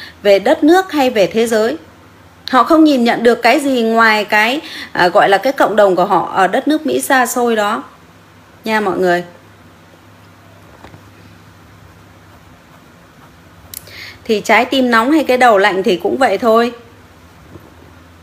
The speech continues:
À, lại dân phạm này nữa, Việt Nam muốn có văn minh giàu mạnh như những nước khác thì phải có đa đảng, tam quyền phân lập rồi. Để Hiếu Ngọc nói cho dân phạm biết này.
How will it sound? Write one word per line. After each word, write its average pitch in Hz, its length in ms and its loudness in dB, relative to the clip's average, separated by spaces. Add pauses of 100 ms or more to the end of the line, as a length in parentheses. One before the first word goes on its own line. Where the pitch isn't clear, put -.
(3250)
À, 175 440 2 (320)
lại 185 260 0
dân 233 260 0
phạm 220 300 -2
này 185 160 0
nữa, 190 260 -2
Việt 208 220 0
Nam 220 220 0
muốn 220 160 -4
có 247 140 0
văn 240 280 -2
minh 226 180 -2
giàu 202 240 0
mạnh 180 360 -2
như 220 160 -2
những 220 340 -4
nước 294 280 -2
khác 302 320 -4 (400)
thì 202 120 2
phải 170 200 -2
có 180 180 2
đa 220 200 2
đảng, 185 240 0
tam 208 260 -2
quyền 185 240 0
phân 202 120 -2
lập 196 340 -4
rồi. 180 280 2
Để 170 120 -4
Hiếu 196 140 -4
Ngọc 233 260 -4
nói 190 220 -2
cho 233 160 -2
dân 208 200 -4
phạm - 240 -4
biết 262 220 -2
này. 185 180 -4